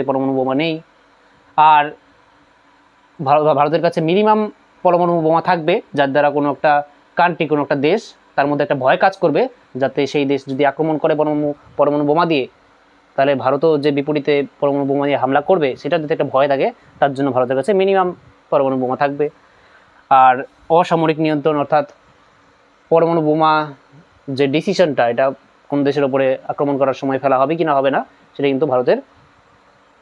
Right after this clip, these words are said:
শাসক দলের কাছে থাকবে, সামরিক দলের কাছে না, ঠিক আছে, আর্মির কাছে থাকবে না। আর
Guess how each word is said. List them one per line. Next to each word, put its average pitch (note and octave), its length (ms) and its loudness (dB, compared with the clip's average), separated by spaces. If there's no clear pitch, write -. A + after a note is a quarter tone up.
শাসক F3 260 -2
দলের D3 260 2
কাছে B2 160 -2
থাকবে, A2 240 -6
সামরিক E3 400 0
দলের C3+ 180 0
কাছে A#2 200 -4
না, G#2+ 180 -16
ঠিক G3 100 -4
আছে, A3 120 -2
আর্মির C#3 300 0
কাছে A2+ 160 -6
থাকবে A2+ 220 -6
না। G#2 100 -14
আর C#3 220 4